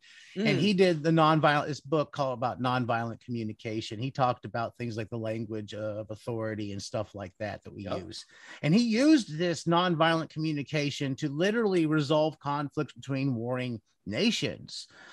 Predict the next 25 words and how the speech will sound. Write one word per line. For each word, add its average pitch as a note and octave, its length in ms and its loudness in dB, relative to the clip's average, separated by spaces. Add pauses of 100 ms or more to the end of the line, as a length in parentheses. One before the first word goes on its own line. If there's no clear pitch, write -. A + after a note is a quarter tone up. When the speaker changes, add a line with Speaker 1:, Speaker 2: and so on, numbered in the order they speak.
(280)
Speaker 2:
Yeah. B2 220 0
Speaker 1:
Uh, D#3+ 360 4
he's D#3 320 0
an D#3+ 140 2
impressive D#3+ 560 4
fellow G3 340 4
when A#2 160 -4
he C#3+ 60 -2
was A#2+ 160 -6
alive. A#2+ 500 0
I D#3+ 120 6
was C#3+ 160 -2
a B2 40 -6
big G3 260 -2
fan F3 300 2
of C#3 80 0
the A2+ 80 -4
book, C3+ 380 -4 (960)
and F3 280 4
I F3+ 100 10
learned C#4 340 8
a C#4 60 10
lot C3+ 360 0
from G#2+ 220 -8
him. - 160 -12